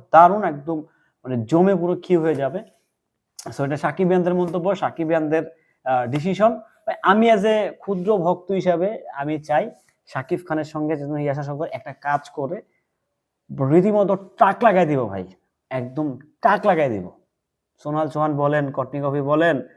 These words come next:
আর যারাই বলেন, আমার কাছে মনে হচ্ছে one of the best ইয়াশা সাগর বিদেশি নায়িকা হিসাবে। আমার কাছে, আমার দেখায়, আমার দেখায় মানে মনে হচ্ছে top to bottom একদম সাচ্চা একজন, is a nice girl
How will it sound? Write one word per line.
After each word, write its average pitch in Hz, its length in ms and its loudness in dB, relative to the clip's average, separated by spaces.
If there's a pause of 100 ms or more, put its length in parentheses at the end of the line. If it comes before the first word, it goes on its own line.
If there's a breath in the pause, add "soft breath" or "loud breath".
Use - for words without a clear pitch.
(340 soft breath)
আর 127 160 0
যারাই 147 380 6
বলেন, 117 380 4 (220)
আমার 135 240 -2
কাছে 151 160 -6
মনে 151 100 -4
হচ্ছে 151 140 -6
one 151 100 -4
of 151 60 -6
the 147 140 -4 (180)
best 147 260 -2
ইয়াশা 113 200 -8
সাগর 98 280 -20 (520)
বিদেশি 120 360 -8
নায়িকা 104 260 -10
হিসাবে। 92 280 -14 (220)
আমার 143 220 0
কাছে, 120 240 -8 (320)
আমার 180 380 10
দেখায়, 107 380 -4 (440)
আমার 139 360 2
দেখায় 170 440 0
মানে 160 140 -6
মনে 170 200 0
হচ্ছে 165 160 -4
top 165 220 -4 (120)
to 185 80 2
bottom 151 600 0 (120)
একদম 156 240 -16 (140)
সাচ্চা 220 580 0
একজন, 143 360 -4 (480)
is 185 120 -8
a 196 60 -4
nice 196 280 0
girl 123 220 -4